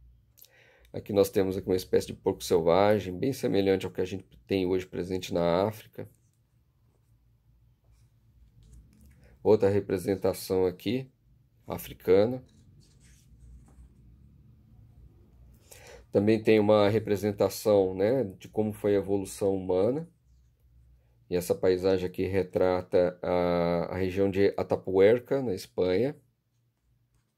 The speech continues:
É um livro muito bonito, gente. O detalhamento das figuras é impressionante.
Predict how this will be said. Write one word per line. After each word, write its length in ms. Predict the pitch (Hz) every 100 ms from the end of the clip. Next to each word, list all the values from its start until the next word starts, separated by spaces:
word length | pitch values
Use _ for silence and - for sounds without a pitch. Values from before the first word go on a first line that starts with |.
| _ _ _ _ _ _ _ _ _ _ _ _ _ _ _ _ _ _ _ -
É 40 | 104
um 140 | 95
livro 240 | 92 90
muito 320 | 92 101 104 98
bonito, 480 | 90 85 80 -
gente. 300 | - 82 -
O 20 | 95
detalhamento 920 | 87 - 101 101 90 90 113 110 92
das 220 | 87 -
figuras 580 | - 87 90 101 98 101
é 60 |
impressionante. 800 | 98 104 104 107 90 82 82 -